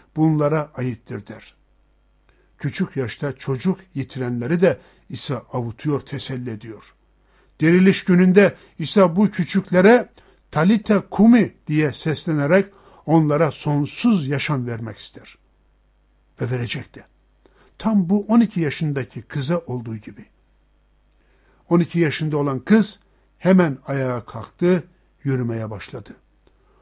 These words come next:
Oradakileri derin bir şaşkınlık aldı.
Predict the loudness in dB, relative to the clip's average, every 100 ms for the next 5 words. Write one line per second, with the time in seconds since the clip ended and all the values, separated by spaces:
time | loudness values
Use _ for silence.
0 | _ _ _ 2 4 6 2 4 4 6
1 | 6 2 2 4 6 6 4 0 0 -2
2 | 0 0 2 2 0 -6 -8